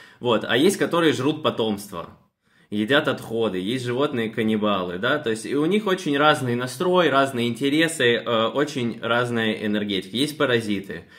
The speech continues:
Лобстеры конкретно, то, что я уже чуть-чуть рассказал, да, они агрессивные, там жесткая иерархия, у них под глазами сопла, из которых они вы-, вот так вот выпрыскивают, э, состав, э, со всей информацией о своем размере, силе,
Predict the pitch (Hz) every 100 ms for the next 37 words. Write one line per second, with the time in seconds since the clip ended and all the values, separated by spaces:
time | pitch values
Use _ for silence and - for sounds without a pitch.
0 | - - - 143 185 - 135 127 120 127
1 | 120 110 101 107 107 113 110 104 - 107
2 | 107 107 131 131 160 120 123 117 131 131
3 | 123 123 123 113 107 98 104 107 120 131
4 | 127 120 117 110 104 - 90 95 117 -
5 | 120 107 117 120 123 120 110 127 113 107
6 | 101 95 113 110 117 117 117 117 107 98
7 | 113 117 107 110 110 113 107 101 110 110
8 | 131 127 131 117 107 104 104 - - -
9 | - - 110 107 107 107 104 107 - 110
10 | - 120 - - 131 123 - - - 107
11 | 104 104 107 107 117 - 123 123 120 123
12 | 117 120 120 - 107 107 104 110 110 110
13 | 107 117 117 107 101 - 113 110 104 101
14 | -